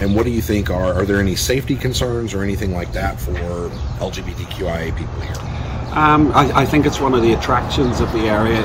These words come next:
Speaker 2: is that local people just really don't care. That, that there's a really lax attitude to whether you're straight or gay. As long as you're a good person, uh, they're gonna accept you.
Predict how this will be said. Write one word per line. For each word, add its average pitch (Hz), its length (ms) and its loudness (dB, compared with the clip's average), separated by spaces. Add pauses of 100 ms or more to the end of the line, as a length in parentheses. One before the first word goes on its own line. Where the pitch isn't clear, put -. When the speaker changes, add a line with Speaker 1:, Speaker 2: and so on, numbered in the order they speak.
Speaker 2:
is 104 160 0
that 101 160 0
local 107 320 4
people 104 560 2
just 104 380 0 (160)
really 104 600 2 (160)
don't 98 260 -2
care. 85 300 -4 (640)
That, 95 160 -6
that 92 300 -4
there's 92 180 0
a 95 60 0
really 90 840 0 (1500)
lax 98 540 -2
attitude 95 720 0
to 104 60 -2
whether 92 220 -2
you're 82 160 -2
straight 92 380 0
or 87 80 0
gay. 92 460 -2
As 90 140 -2
long 95 240 0
as 90 80 0
you're 98 140 0
a 90 40 -2 (120)
good 92 140 -4
person, 101 440 -2 (460)
uh, 92 160 -2
they're 92 120 -2
gonna 92 260 0
accept 95 400 2
you. 98 160 2